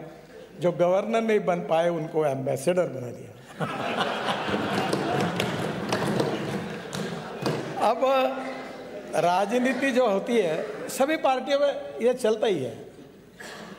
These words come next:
और मैं जब बीजेपी का प्रेसिडेंट था जिसका उल्लेख उन्होंने किया, मुझे कोई आदमी ऐसा मिला नहीं जो दुखी नहीं था।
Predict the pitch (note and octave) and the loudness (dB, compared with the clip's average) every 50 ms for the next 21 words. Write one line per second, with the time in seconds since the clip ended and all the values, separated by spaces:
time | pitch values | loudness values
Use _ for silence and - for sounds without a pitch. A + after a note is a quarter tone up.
0 | - - - - - F#3+ G#3 G#3 F#3+ G3 G#3+ A3+ A#3+ A#3 A#3+ A#3+ A#3 A#3+ A#3+ G3 | -18 -20 -18 -2 0 0 2 2 4 4 4 4 4 4 2 2 2 0 -2 -2
1 | G#3 G3+ A3+ A#3 A3 A#3 A#3 G#3+ A#3+ A3+ A3+ G#3 G#3 G#3 A3 A3 G#3 G#3+ G#3 G#3 | 2 2 2 2 2 0 0 2 2 2 2 2 0 0 2 2 4 4 4 4
2 | G#3+ G#3 G3 G3 F#3 - - G3 F3+ E3+ F3 F3+ G#3 G3+ G3+ G#3 G3+ G3+ G3 G3 | 2 2 2 0 0 0 2 2 2 2 2 2 2 2 2 0 -2 -2 0 0
3 | G#3 G3 G#3 A3+ B3 B3 B3 - A#3+ C4+ C#4 A#3 G#3 G3+ A3+ B3+ B3 A#3+ - A#3+ | 0 2 2 2 2 2 2 0 2 2 4 2 2 2 2 2 2 4 4 4
4 | B3 A#3+ G#3 G3+ G3+ A3 A#3 A#3+ C4 B3+ C4+ A#3+ F#3 F#3 - F#3 E3 D3+ C3+ C3 | 4 4 4 4 4 4 4 2 2 0 0 0 0 0 0 0 0 0 -2 -4
5 | - - | -6 -12